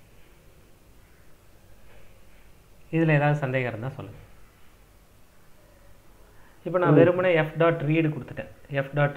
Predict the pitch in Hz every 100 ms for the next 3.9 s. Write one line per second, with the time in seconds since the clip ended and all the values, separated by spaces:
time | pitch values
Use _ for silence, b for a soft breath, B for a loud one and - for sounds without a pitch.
0 | 135 151 147 131 - 135 214 165 127 120
1 | 117 120 113 110 110 107 104 101 - 151
2 | 175 127 110 107 117 175 147 - - -
3 | - b b b b 131 131 147 170